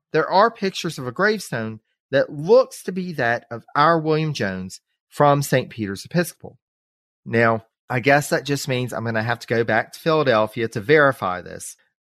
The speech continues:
but given what I know of burial practices of the day,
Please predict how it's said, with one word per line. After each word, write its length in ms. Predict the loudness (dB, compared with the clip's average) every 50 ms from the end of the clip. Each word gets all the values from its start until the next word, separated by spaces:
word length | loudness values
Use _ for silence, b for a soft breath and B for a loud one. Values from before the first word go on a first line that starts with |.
| _
but 400 | 2 4 4 6 4 4 2 0 _ _ _ _ _ -14
given 580 | _ 2 4 4 4 4 2 2 2 0 -4 -8 -4
what 160 | -2 0 0
I 100 | 0 0
know 440 | 0 0 2 2 4 4 4 2 0
of 200 | -2 -4 -4 -4
burial 360 | -2 0 0 0 0 -2 -6
practices 560 | -6 -6 -6 -6 -6 -8 -14 -14 -14 -12 -12
of 140 | -12 -12 -12
the 80 | -12 -4
day, 480 | -2 0 2 2 2 0 -2 -4 -8